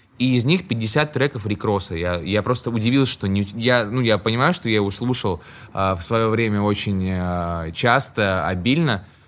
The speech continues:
но я просто удивился, что, ого, пятьдесят треков, прикинь, чувака, вот как сказать, что он на меня мало повлиял? Но сейчас я вообще его не слушаю. Вот последние не знаю, года четыре, может, пять.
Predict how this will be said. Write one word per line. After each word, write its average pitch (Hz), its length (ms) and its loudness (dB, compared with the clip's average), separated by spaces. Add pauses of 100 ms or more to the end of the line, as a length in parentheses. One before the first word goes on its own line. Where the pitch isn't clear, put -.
(160)
но 120 320 4
я 113 180 4
просто 113 280 -4
удивился, 131 240 -2
что, 120 140 -4
ого, 110 440 2
пятьдесят 113 720 -2
треков, 98 360 -2
прикинь, 117 340 -4
чувака, 107 380 0
вот 95 120 0
как 127 180 -2
сказать, 101 280 -2
что - 180 -4
он 98 120 0
на 98 40 0
меня 95 220 0
мало 95 300 2
повлиял? 87 520 -4 (180)
Но 127 120 -2
сейчас 156 400 -2
я 123 80 2
вообще 113 440 0
его 87 200 0
не 85 100 -4
слушаю. 90 440 -8
Вот 80 80 -8
последние 107 600 -2 (440)
не 104 120 0
знаю, 104 320 0
года 110 280 0
четыре, 120 420 0
может, 98 300 -2
пять. 110 300 0